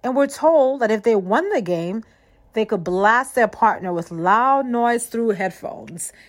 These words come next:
So they had a chance to get the partner back. They were also given a choice as to how long the noise would last and how loud it would be.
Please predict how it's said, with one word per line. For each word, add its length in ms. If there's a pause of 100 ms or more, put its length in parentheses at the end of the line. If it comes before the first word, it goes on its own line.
(140)
So 220
they 140
had 300
a 80
chance 480
to 120
get 400
the 80
partner 420
back. 360
They 100
were 80
also 260
given 220
a 80
choice 340
as 160
to 140
how 180
long 220
the 80
noise 260
would 140
last 500 (720)
and 120
how 180
loud 240
it 60
would 160
be. 260